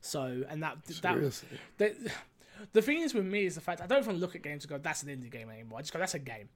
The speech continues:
Speaker 1: I don't even think about it. I
Speaker 2: Yeah.
Speaker 1: just don't. I don't think about it anymore. Some people still do, and more power to you. That's down to you. But I, I personally, I just go, "What a great game."
Speaker 2: Yeah, I only call, like, something like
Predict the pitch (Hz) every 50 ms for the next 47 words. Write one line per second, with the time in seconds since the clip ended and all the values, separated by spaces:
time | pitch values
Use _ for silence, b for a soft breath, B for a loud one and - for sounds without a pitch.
0 | - - - 165 151 - 208 202 202 156 180 170 - - 180 170 165 - 143 131
1 | 123 120 113 117 117 113 - - _ - - - - - 143 120 - - - -
2 | 175 160 147 131 123 139 - - 165 175 151 143 - - 156 160 147 135 131 131
3 | 127 127 131 135 135 131 131 131 123 120 - - 269 302 302 294 254 220 214 208
4 | - - 180 170 143 151 147 165 175 160 156 156 151 151 139 147 156 170 165 -
5 | 160 151 147 147 143 - 147 139 143 139 139 143 - - 139 143 139 - 131 123
6 | 127 123 113 - b b b b b b b b - 175 147 - 175 185 185 190
7 | 185 185 185 180 - - 170 156 - - 165 175 190 180 - 202 196 185 156 156
8 | - - 151 131 135 - b b b b b b b b 151 165 175 208 226 -
9 | - - 175 143 143 151 147 147 131 - - 117 98 107 - - - _ _ _
10 | _ _ _ _ _ _ _ _ _ _ - _ - _ _ _ _ - - -
11 | _ - - - 139 165 180 170 - - - 170 202 208 220 226 226 233 190 -
12 | 196 196 196 180 165 143 - - 175 165 147 156 143 135 120 110 -